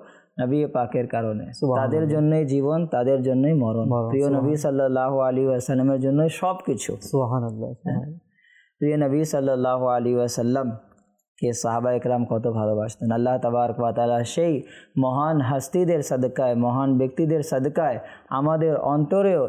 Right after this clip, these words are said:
Speaker 1: ইশকে রাসূল আমাদের দিন দিন বাড়াক, আমরা এটা দোয়া করি।
Speaker 2: আমিন, আমিন।
Speaker 1: স্পেন দেশের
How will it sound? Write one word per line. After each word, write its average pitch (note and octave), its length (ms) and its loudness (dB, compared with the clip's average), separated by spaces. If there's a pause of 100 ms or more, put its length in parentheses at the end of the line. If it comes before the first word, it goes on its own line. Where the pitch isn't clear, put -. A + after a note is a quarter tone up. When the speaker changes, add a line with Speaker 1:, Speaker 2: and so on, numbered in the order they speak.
Speaker 1:
ইশকে D#3 420 0
রাসূল D3 640 0 (400)
আমাদের B2+ 560 0 (300)
দিন D#3 220 2
দিন C#3+ 280 2
বাড়াক, A#2+ 420 0
আমরা A#2 260 0
এটা A#2 200 0
দোয়া A2+ 280 0
করি। - 320 -4
Speaker 2:
আমিন, A#2 440 -2
আমিন। A2+ 600 -6
Speaker 1:
স্পেন G3+ 520 0
দেশের D3+ 400 0